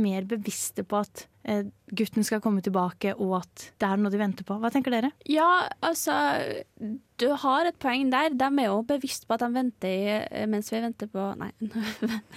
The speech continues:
Speaker 2: Waiting for Godot også, men det er jo mye mer sånn løs venting. De vet jo ikke hva de venter på i det hele tatt, og det gjør de jo ikke mens vi venter på noe godt heller, men den er mye mer sånn fordi de også har det andre stykket å referere til,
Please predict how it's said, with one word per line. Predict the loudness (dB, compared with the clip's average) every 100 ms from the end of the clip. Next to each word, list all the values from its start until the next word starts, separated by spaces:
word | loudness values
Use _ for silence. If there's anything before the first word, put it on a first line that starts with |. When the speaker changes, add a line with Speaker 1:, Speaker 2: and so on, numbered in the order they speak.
| -12 -4 0
Speaker 2:
Waiting | 2 2 0
for | 0
Godot | 2 2 4 2 2
også, | 0 -2 -4 -12 -4
men | 0 2 2
det | 2
er | 2
jo | 2
mye | 2 2 2 2
mer | 2 0
sånn | -2 -2 -4 _ _ -14 -4
løs | 0 2 4 4 2 0 -2
venting. | 0 0 0 -2 0
De | 0
vet | -2 -6
jo | -12 -12
ikke | -4 -2
hva | 0 2
de | 2
venter | 4 2 0
på | -2
i | 0
det | 2
hele | 0 0
tatt, | 0 0 _
og | 0
det | 2 2
gjør | 2 0
de | 0 -2
jo | -4
ikke | -4 -2 0
mens | -2 -2
vi | -2
venter | -2 -2
på | -6
noe | -4
godt | -8 -8 -4
heller, | -2 -2 -2
men | -2 0 2
den | 0 0
er | 0 2
mye | 2 2 2
mer | 0 0
sånn | 0 0 -2 _ _ -6
fordi | -2 0 0 0
de | -2
også | -4 -8 -4 -4 -2
har | -2 0
det | -2
andre | -2 -2 -6
stykket | -8 -8 -6
å | -4
referere | -4 -2 -2 -2 -4 -2
til, | 0 0